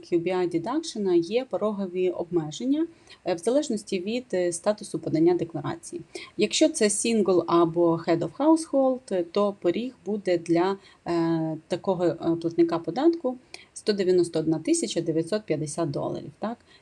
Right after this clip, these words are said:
Якщо це married filed jointly, це, е, е, триста вісімдесят три тисячі дев'ятсот доларів. І якщо це married filed separately, е,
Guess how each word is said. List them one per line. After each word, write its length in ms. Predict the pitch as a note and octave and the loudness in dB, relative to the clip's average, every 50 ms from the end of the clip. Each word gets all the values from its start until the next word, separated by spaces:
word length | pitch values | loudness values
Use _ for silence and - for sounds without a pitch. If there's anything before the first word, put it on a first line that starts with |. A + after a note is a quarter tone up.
| _ | _
Якщо 300 | - F#3 F#3+ - - B3+ | 0 0 0 0 -2 -2
це 160 | B3 - G#3+ | -2 0 0
married 380 | F#3+ G3 G3 F#3+ F3 E3 E3 - | 2 2 2 2 2 0 -2 -2
filed 420 | - D#3+ D#3+ D#3 D3+ D3 - - | -2 -2 -2 -2 -4 -6 0 4
jointly, 540 | D4+ E4 F4 F4 D#4 D#4 - D4 C4+ C4+ C4 - _ - - _ _ - | 6 8 8 8 6 4 2 0 0 0 0 -2 _ -20 -20 _ _ -10
це, 180 | - - G3+ | -4 -2 0
е, 340 | G3 F#3+ F#3+ F3 - - E3+ | 2 2 2 0 -2 -2 -2
е, 260 | F3 E3+ E3+ E3+ E3+ E3+ E3 - E3 E3 E3+ E3+ E3 - | 0 2 4 4 4 2 2 -2 -2 -2 0 0 -2 -2
триста 360 | - G#3 G3+ - - F#3 F3+ | -4 -4 -4 -4 -2 0 0
вісімдесят 640 | F3 F3 - - F3 E3+ E3+ E3+ - - F3+ E3+ - | 0 0 2 4 4 4 2 0 -4 -4 -4 -4 -4
три 160 | E3+ E3+ E3+ | -2 -2 -2
тисячі 460 | E3+ F3 E3+ E3+ - E3 E3 - E3+ | 0 0 -2 0 -2 -4 -4 -2 -2
дев'ятсот 580 | D#3+ E3+ E3+ E3 E3 E3 E3 - - E3 D#3+ E3 | 0 0 0 0 0 -2 -4 -4 -4 -4 -4 -4
доларів. 380 | D#3+ D#3+ D#3 D#3 D#3+ E3 E3+ E3+ - | -4 -6 -4 -6 -8 -8 -10 -12 -10
І 60 | - | -8
якщо 320 | B3+ B3+ A#3 A#3 - B3 A#3+ | -6 -4 -4 -4 -4 -4 -4
це 140 | - - G3+ | -4 -4 -4
married 320 | G3+ G3+ F#3 F3 E3+ - | -2 -2 -2 -4 -4 -4
filed 240 | F3+ E3+ E3 D#3+ D#3+ - - | -4 -4 -2 -4 -6 -6 -4
separately, 580 | F4 G4 E4+ D#4+ C#4+ C#4+ C#4 C#4 - - A#3 A#3 - _ _ - - - - - _ - F3+ | -4 -4 -2 -2 0 0 -2 -2 -4 -10 -14 -14 -14 _ _ -20 -20 -20 -20 -18 _ -4 -2
е, 280 | F3+ F3 F3 E3 E3 | 0 2 2 2 0